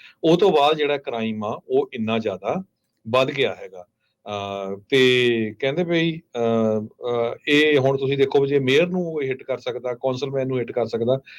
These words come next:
ਆਮ ਲੋਕਾਂ ਦਾ ਜਿਹੜਾ ਸਿਚੁਏਸ਼ਨ ਆ ਉਹ ਕੀ ਹੋਊਗੀ। ਕਹਿੰਦੇ ਕਮਲਾ ਹੈਰਿਸ ਨੇ ਜਿਹੜੀਆਂ ਕ੍ਰਾਈਮ ਪਾਲਿਸੀਜ਼, ਅਹ, ਜਿਹੜੀਆਂ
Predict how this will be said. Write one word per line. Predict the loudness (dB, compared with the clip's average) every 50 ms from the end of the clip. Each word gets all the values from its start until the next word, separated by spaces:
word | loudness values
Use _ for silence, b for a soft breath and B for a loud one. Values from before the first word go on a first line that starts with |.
| B B B B
ਆਮ | 4 6 6 6 6 4
ਲੋਕਾਂ | 4 4 4 2 2 -2 -2 0
ਦਾ | 0 0
ਜਿਹੜਾ | 0 0 0 0 0 -2 -4 -6
ਸਿਚੁਏਸ਼ਨ | -8 -12 -16 -10 -4 -2 -2 0 0 -2 -2 -2
ਆ | -2 -4 -6 -8 _ _ _ _ 0 4
ਉਹ | 6 6 6 6 4 0 -6 _ -2
ਕੀ | 2 2 4 4 4
ਹੋਊਗੀ। | 2 2 0 -2 -6 -10 -14 -14 _ _ _ _ _ _ b b b b b b b b b b b b b _ _ 2
ਕਹਿੰਦੇ | 4 4 6
ਕਮਲਾ | 6 6 6 6 6 4 6
ਹੈਰਿਸ | 6 4 4 4 2 2 0
ਨੇ | -2 -2 0 0 0 0 -2 -4
ਜਿਹੜੀਆਂ | -4 -4 -4 -2 -4 -2
ਕ੍ਰਾਈਮ | -2 0 0 0 0 0 0
ਪਾਲਿਸੀਜ਼, | 2 2 2 2 0 -2 -6 -8 -8 -6 -4 -2 0
ਅਹ, | 0 2 0 -2 -4 -10 _ _ -10 -6 -4
ਜਿਹੜੀਆਂ | -2 -2 -2 -2 0 0 2 2 2 2 0 -2